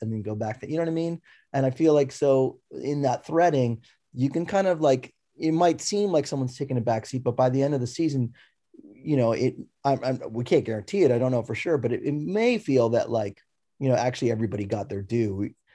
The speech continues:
you know, like, we've had the benefit of, like, watching the show,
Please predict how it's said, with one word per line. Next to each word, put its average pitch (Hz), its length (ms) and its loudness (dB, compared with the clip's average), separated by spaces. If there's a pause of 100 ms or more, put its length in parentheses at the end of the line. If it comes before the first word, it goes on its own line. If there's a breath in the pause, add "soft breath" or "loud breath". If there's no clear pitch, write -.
(240 soft breath)
you 131 80 -2
know, 117 200 4
like, 117 240 2
we've 135 100 2
had 170 200 2
the 123 60 -2
benefit 131 460 -2
of, 107 100 -2
like, 107 160 -2
watching 113 360 0
the 107 80 0
show, 107 560 0